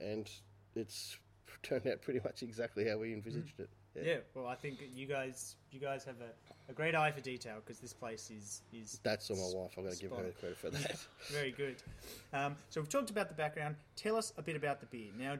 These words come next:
Speaker 2: do you brew this yourself? Where did,
Speaker 1: No,
Speaker 2: or
Speaker 1: so
Speaker 2: maybe, sorry, before I get to that, I feel like I jumped ahead.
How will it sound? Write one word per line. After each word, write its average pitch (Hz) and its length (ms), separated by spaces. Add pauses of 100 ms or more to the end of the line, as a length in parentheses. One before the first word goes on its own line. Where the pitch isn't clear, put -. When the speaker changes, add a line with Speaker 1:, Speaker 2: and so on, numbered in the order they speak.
Speaker 2:
do 147 80
you 196 260 (160)
brew 160 260
this - 520
yourself? 160 580 (320)
Where 170 140
did, - 180
Speaker 1:
No, 160 60
Speaker 2:
or 170 80
Speaker 1:
so 113 260 (140)
Speaker 2:
maybe, 196 440 (160)
sorry, 156 220
before 180 260
I 180 40
get 135 180
to - 60
that, 107 140
I 113 40 (120)
feel 160 100
like 139 100
I 127 40
jumped 117 220
ahead. 110 160